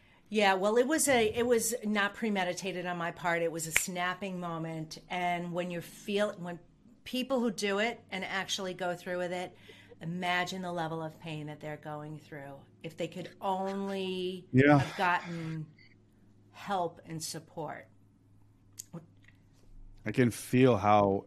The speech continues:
Speaker 1: Yeah.
Speaker 2: intense it was
Speaker 1: Yeah.
Speaker 2: for, for you.
Speaker 1: It was, and which is why a lot of the work that I do and so committed to is getting you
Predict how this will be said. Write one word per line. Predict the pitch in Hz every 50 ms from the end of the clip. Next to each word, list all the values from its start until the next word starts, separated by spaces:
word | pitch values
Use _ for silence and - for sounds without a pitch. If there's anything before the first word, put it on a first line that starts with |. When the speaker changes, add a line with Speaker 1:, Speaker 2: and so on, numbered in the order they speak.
| - -
Speaker 1:
Yeah. | 110
Speaker 2:
intense | 104 101 98 - - - - 113 120 113 - -
it | 95 -
was | 82 85 80 73 76 - - - - - -
Speaker 1:
Yeah. | 170 175 180 196 190 147 131
Speaker 2:
for, | - - 170 -
for | - - - 185 160 156
you. | -
Speaker 1:
It | 208 214
was, | 220 226 208 - 214
and | 202 190
which | 214 240 - -
is | 196 185 190
why | 202 226 262 269 262 233 196
a | 185 180
lot | 190 202 214 226 247 254
of | 240 202 170 -
the | - 196 190 - - - 190 170 170
work | 202 226 226 240 240 240 -
that | - 202 196 -
I | - 180 180 190
do | 190 190 220 220
and | 208 185
so | 160 - - 196
committed | 190 - 190 196 190 190 185 196 196 190
to | - - 240 240 233 202
is | - 185 180 156
getting | - - 208 214 220 233 247 247 233 214
you | 196 190 180 175 170 170 165 165 165 165 156